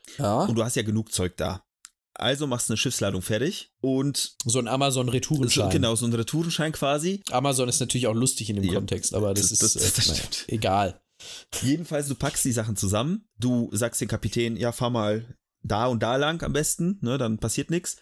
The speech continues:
Speaker 2: Und dann kommen die spanischen Behörden plötzlich um die Ecke, die Kolonialbehörden da, und sagen, „Hm, ja, du, das bleibt jetzt schon hier.“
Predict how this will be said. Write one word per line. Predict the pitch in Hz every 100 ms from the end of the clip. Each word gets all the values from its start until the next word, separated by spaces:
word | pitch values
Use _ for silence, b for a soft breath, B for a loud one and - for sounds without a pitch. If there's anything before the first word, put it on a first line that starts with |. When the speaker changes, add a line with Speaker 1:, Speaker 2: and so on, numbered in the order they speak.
| B B B B
Speaker 2:
Und | 143
dann | 196
kommen | 185 170
die |
spanischen | 147 127 139 -
Behörden | 104 127 175
plötzlich | 107 92 - 135 -
um | 110
die | 104
Ecke, | 87 139 220 _ _ _ _ - -
die | 113
Kolonialbehörden | - 110 107 113 139 143 160
da, | 160
und | 170 156 147
sagen, | 139 147 160
„Hm, | 170 226 233 220
ja, | 147
du, | 170 160 151 156 160 156 - 123 151 127 139
das | 160 170
bleibt | 151 -
jetzt | -
schon | -
hier.“ | 90